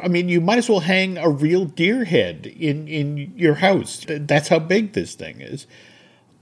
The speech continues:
That's evidently selling really well. The, one of the top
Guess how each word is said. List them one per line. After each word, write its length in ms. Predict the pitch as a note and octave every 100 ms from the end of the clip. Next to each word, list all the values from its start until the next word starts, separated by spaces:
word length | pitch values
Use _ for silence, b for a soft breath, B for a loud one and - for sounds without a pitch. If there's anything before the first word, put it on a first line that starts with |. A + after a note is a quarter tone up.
| A#2+
That's 320 | B2 D3 F#3+
evidently 400 | F#3 F#3 F3+ F3
selling 560 | - D#3+ E3 D#3+ D#3+
really 260 | C#3+ C#3+ D#3
well. 460 | D3 D3 D3+ D#3 D#3
The, 140 | B2
one 320 | A2 B2 B2
of 80 | A#2
the 80 | A#2
top 480 | - B2 B2 D3+